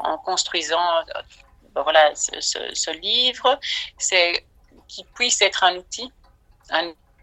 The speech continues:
outil à la réflexion, un outil, euh, euh,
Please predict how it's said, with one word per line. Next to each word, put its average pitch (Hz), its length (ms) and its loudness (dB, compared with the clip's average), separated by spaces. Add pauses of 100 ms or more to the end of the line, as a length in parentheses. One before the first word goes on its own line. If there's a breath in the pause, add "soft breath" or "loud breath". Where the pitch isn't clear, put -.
outil 170 220 -2
à 156 60 8
la 156 60 6
réflexion, 165 520 0
un 214 540 2
outil, 170 580 -8
euh, 165 240 -2 (560 soft breath)
euh, - 400 -4